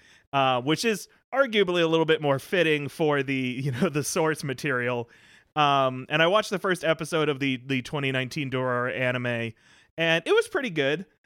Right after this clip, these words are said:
I'm not gonna, like, poo-poo it or anything. I just feel like I would have liked to really see the Tezuka style in modern animation. I think that'd be really neat. And so I would count it as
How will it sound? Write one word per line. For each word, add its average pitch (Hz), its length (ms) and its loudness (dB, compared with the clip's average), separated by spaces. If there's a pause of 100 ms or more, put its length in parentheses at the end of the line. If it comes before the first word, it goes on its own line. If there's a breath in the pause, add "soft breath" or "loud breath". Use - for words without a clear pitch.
(160 soft breath)
I'm 165 180 2
not 185 180 0
gonna, 175 240 -2
like, 147 320 0
poo-poo 165 380 0
it 160 80 4
or 139 140 2
anything. 131 500 -2 (380 soft breath)
I 151 120 6
just 151 220 -2
feel 160 220 0
like 135 340 0 (140)
I 151 80 6
would 156 160 4
have 139 100 -2
liked 151 220 0
to 170 100 0
really 147 260 -2
see 139 640 -2 (340 soft breath)
the 143 100 -2
Tezuka 151 460 -2
style 139 680 -2
in 139 380 2
modern 135 340 2
animation. 131 560 -2
I 139 80 -4
think 139 160 -8
that'd 135 100 -6
be 131 140 -6
really 127 260 -6
neat. 131 300 -6 (420 soft breath)
And 135 160 -4
so 135 180 0
I 131 120 4
would 135 160 -2
count 139 280 -2
it 135 80 0
as 127 280 -2